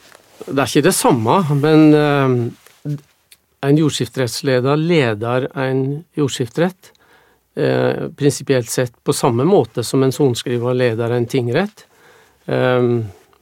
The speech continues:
det er bestemt i domstolloven at, eh, eh, vilkår for å være jordskifterettsleder, og i jordskifteloven er det sagt at det skal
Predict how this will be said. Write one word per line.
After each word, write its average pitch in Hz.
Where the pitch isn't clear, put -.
det -
er 120
bestemt 117
i 135
domstolloven 156
at, 147
eh, 131
eh, 127
vilkår 131
for 127
å 127
være 123
jordskifterettsleder, 131
og 135
i 139
jordskifteloven 131
er 165
det 202
sagt -
at 131
det -
skal 151